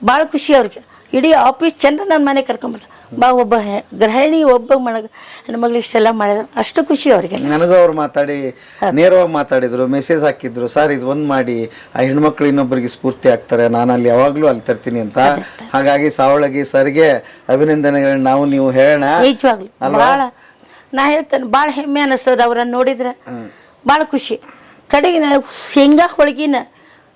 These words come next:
Speaker 1: ಕಡೆಗೆ ಬೆಂಗಳೂರಿಗೆ ಹೋಯ್ತು, ಪುನೀತ್ ರಾಜ್ಕುಮಾರ್ಗೆ ಶೇಂಗಾ ಹೋಳ್ಗೆ ತಿನ್ಸ್ಯಾರ ಅವ್ರು. ಅವತ್ತು ಹೇಳಿದ್ರು ನನಗೆ ಫೋನ್ ಮಾಡಿದ್ರು.
Speaker 2: ಹ್ಮ್.
Speaker 1: ಹಗಲೆಲ್ಲ ಹೊರದೇಶ ಆ ಕಡೆ ಈ ಕಡೆ ಮೀಟಿಂಗಿಗೆ ಹೋಗ್ತಿರ್ತಾರೆ. ಪ್ರತಿ ಸರಿ ನಮ್ಮಲ್ಲಿ ಪ್ರಾಡಕ್ಟ್ ಒಯ್ತಿರ್ತಾರೆ.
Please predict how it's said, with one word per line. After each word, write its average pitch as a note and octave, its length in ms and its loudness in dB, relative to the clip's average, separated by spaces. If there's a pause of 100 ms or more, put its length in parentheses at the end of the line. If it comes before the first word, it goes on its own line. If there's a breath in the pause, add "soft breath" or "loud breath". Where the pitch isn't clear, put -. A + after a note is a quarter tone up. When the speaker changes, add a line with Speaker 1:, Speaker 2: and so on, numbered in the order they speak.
Speaker 1:
ಕಡೆಗೆ C#4+ 280 2
ಬೆಂಗಳೂರಿಗೆ C4+ 540 2
ಹೋಯ್ತು, C#4+ 240 2
ಪುನೀತ್ D4+ 360 -4
ರಾಜ್ಕುಮಾರ್ಗೆ D4 500 0
ಶೇಂಗಾ C4 280 2
ಹೋಳ್ಗೆ B3+ 200 0
ತಿನ್ಸ್ಯಾರ A3 380 -8
ಅವ್ರು. - 420 -18 (120)
ಅವತ್ತು C#4+ 320 2
ಹೇಳಿದ್ರು D#4 280 2
ನನಗೆ C#4 160 -4
ಫೋನ್ B3+ 300 0
ಮಾಡಿದ್ರು. A#3+ 480 -6
Speaker 2:
ಹ್ಮ್. A#3 340 -10
Speaker 1:
ಹಗಲೆಲ್ಲ A#3+ 460 2
ಹೊರದೇಶ A#3+ 440 -2 (140)
ಆ A#3 80 -2
ಕಡೆ B3+ 300 -2
ಈ - 20 -4
ಕಡೆ C4+ 220 0
ಮೀಟಿಂಗಿಗೆ B3 440 -2
ಹೋಗ್ತಿರ್ತಾರೆ. A3 500 -2 (320 loud breath)
ಪ್ರತಿ A#3+ 260 0
ಸರಿ D4+ 240 2
ನಮ್ಮಲ್ಲಿ D4 340 0
ಪ್ರಾಡಕ್ಟ್ B3+ 380 -2
ಒಯ್ತಿರ್ತಾರೆ. F#3 460 -8